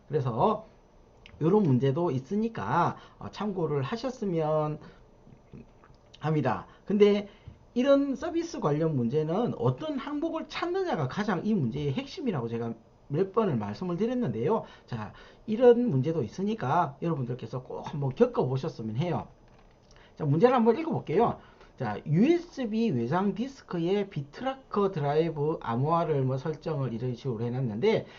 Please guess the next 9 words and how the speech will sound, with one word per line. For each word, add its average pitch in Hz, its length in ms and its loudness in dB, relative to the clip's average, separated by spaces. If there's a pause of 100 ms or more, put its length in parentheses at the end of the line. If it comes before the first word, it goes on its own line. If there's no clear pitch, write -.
(160)
자, 98 240 -10 (520)
끝나고 208 440 6
나면, 175 560 0
자, 92 240 -10 (320)
서비스가 190 580 -2
실행이 254 480 -2
돼 156 100 -4
있어야 135 300 -4
되고 226 400 0